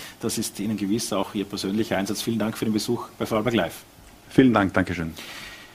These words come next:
Speaker 1: Und bei uns kommen wir zu einem Gast, der, wie die wenigsten wahrscheinlich wissen, irgendwie dann doch Vorarlberger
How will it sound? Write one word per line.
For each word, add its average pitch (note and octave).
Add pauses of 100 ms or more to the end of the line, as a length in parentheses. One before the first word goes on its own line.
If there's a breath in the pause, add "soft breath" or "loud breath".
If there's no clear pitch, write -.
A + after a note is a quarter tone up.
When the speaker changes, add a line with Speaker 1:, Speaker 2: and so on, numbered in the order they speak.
(220 loud breath)
Speaker 1:
Und A3+
bei F3
uns D#3 (320 loud breath)
kommen E3+
wir E3 (120)
zu F3+
einem C3+
Gast, D3
der, D3 (760 loud breath)
wie D3+
die C#3+
wenigsten C#3+
wahrscheinlich C3+
wissen, C3+ (180)
irgendwie C#3+
dann D3+
doch C3+
Vorarlberger A2